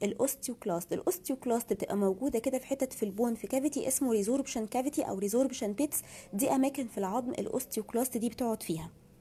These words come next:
يبقى البون احنا اتفقنا دلوقتي عبارة عن ايه؟ عبارة عن ماتريكس وعبارة عن خلايا.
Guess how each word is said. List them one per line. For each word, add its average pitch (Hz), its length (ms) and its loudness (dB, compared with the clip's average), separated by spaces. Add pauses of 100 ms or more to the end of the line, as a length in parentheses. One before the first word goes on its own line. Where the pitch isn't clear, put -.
(580)
يبقى - 340 0
البون 285 360 4
احنا - 200 -4
اتفقنا 240 400 -2
دلوقتي 180 380 -4
عبارة 214 220 2
عن 214 140 0
ايه؟ 175 140 -2
عبارة 202 200 -2
عن 208 220 0
ماتريكس 302 440 0
وعبارة 202 400 -2
عن 202 160 0
خلايا. - 380 -8